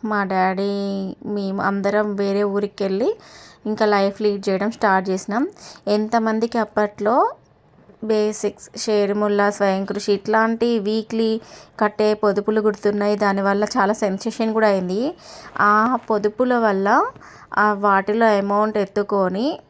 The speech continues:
అంటే అప్పు తీసుకొని, ఒక ట్రాక్టర్, సెకండ్ హ్యాండ్ ట్రాక్టర్ కొని, నెక్స్ట్ మళ్ళీ మా లైఫ్ని అయితే లీడ్ చే-, స్టార్ట్ చేసామన్నమాట, సెకండ్ ఇన్నింగ్స్ లాగా. ఇంక ఇప్పటి నుంచి నాకు ఊహ తెలిసిన లైఫ్ అనమాట ఇదంతా.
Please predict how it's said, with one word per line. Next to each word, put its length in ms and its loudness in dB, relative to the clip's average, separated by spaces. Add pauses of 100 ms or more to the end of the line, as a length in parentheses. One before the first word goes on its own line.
(240)
అంటే 180 -2
అప్పు 260 0
తీసుకొని, 680 -4 (400)
ఒక 120 -2
ట్రాక్టర్, 540 0
సెకండ్ 320 -6
హ్యాండ్ 300 -4
ట్రాక్టర్ 560 0
కొని, 380 -2 (440)
నెక్స్ట్ 380 -4
మళ్ళీ 360 0
మా 160 2
లైఫ్ని 420 0
అయితే 280 0
లీడ్ 360 -2
చే-, 160 -4
స్టార్ట్ 400 0
చేసామన్నమాట, 640 -2
సెకండ్ 440 -2
ఇన్నింగ్స్ 340 -6
లాగా. 380 2 (400)
ఇంక 120 -4
ఇప్పటి 300 2
నుంచి 300 -4
నాకు 460 2
ఊహ 280 -2
తెలిసిన 420 -4
లైఫ్ 320 0
అనమాట 380 -2
ఇదంతా. 680 -2